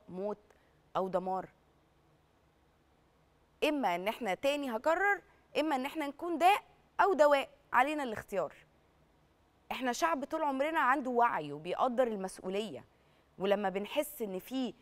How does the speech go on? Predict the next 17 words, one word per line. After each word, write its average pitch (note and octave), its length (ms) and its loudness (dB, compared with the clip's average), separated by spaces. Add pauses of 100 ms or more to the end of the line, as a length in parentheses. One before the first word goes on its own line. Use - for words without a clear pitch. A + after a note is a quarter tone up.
(220)
لا F#3+ 100 -2
قدر A#3+ 420 4
الله A#3+ 240 4
أزمة C#4 480 4
بنقف B3 420 -4
وقفة - 320 0 (280)
رجالة. G3 500 0 (2500)
لكن C#4 260 0
احنا C#4+ 200 -4
مش B3+ 140 -6
عايزين A3+ 240 -2
نشوف C#4 240 -10
مجموعة B3 340 -4
مننا A#3+ 360 -4
كمصريين A3 800 -8 (380)
إن C4+ 80 -8
هم D#4+ 360 -6